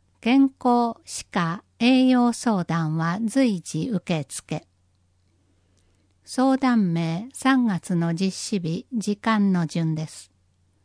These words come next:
健康相談。四日水曜、二十五日水曜午前。十一日水曜、十八日水曜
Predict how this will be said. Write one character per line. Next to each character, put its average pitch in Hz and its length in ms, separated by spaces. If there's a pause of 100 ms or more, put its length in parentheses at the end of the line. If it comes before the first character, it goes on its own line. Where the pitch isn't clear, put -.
(800)
健 277 280
康 262 340
相 202 380
談。 156 400 (920)
四 226 280 (100)
日 262 260
水 233 440
曜、 165 420
二 262 220
十 165 320
五 196 160
日 170 420
水 202 420
曜 165 440 (160)
午 233 180
前。 147 460 (1000)
十 262 380
一 254 320
日 220 380
水 214 340
曜、 165 420
十 247 280
八 240 420
日 202 400
水 202 400
曜 160 420